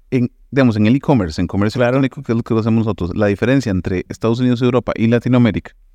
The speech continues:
Speaker 1: es que mientras que Estados Unidos y Europa lo primero que consideran con una tienda es la nueva experiencia. O sea, yo veo unos zapatos rojos, pero me recomiendan estos verdes y también me muestran una foto, pero esta página me muestra,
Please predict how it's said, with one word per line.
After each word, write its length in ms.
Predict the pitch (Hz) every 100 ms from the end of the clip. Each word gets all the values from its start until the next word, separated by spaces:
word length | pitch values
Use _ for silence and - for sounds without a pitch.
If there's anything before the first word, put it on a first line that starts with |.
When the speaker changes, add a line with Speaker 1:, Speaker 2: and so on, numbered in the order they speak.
| _ _ _ _
Speaker 1:
es 180 | - 101
que 100 | -
mientras 400 | 92 87 87 87
que 80 | -
Estados 300 | - 98 107
Unidos 220 | 123 123
y 40 | 123
Europa 320 | 131 120 101
lo 280 | 104 101 101
primero 480 | - 104 98 123 139
que 140 | 110
consideran 520 | - 95 85 104 107 95
con 200 | 95 95
una 160 | 104
tienda 360 | - 117 104 90
es 320 | 101 90 - _
la 220 | - 95 90
nueva 240 | 95 101
experiencia. 640 | 104 - 98 104 98 - - _ _ _ _ _
O 60 | 98
sea, 80 | 95
yo 140 | 101
veo 140 | 123 131
unos 140 | 131
zapatos 360 | 123 120 127 117
rojos, 240 | 120 117
pero 140 | - 92
me 100 | 87
recomiendan 480 | 90 90 90 107
estos 260 | 107 110 113
verdes 360 | 101 107 131 - _ _ _ -
y 120 | 123
también 240 | 95 92 104
me 60 |
muestran 380 | 107 113 - 120
una 160 | 117 110
foto, 260 | 123 - -
pero 180 | 90
esta 160 | 92 120
página 300 | 117 123 131
me 80 | 113
muestra, 340 | 107 110 -